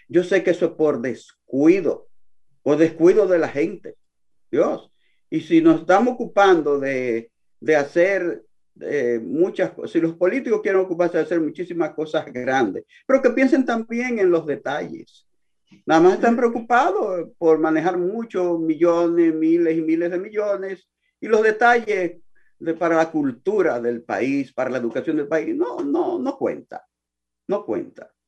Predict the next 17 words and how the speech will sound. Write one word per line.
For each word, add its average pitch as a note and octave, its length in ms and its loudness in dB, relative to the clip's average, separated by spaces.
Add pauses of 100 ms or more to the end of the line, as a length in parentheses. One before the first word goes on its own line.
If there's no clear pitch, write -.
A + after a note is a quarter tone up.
Bueno, F2 340 -8 (840)
señores, E3+ 560 0 (120)
<laughs> - 280 -12
excúsenme A3 840 -2
que F2+ 520 -4 (400)
me D3+ 140 2
excedo. C#3+ 500 0
Estamos E3+ 640 4
aquí G#3 600 -4 (420)
tratando F3 1080 4
de D#3 140 0
hacer D#3 420 -2
un D#3 220 -6 (300)
programa D#3+ 760 -4 (480)
que E3+ 400 0
les D3+ 260 -6
llegue F3 480 2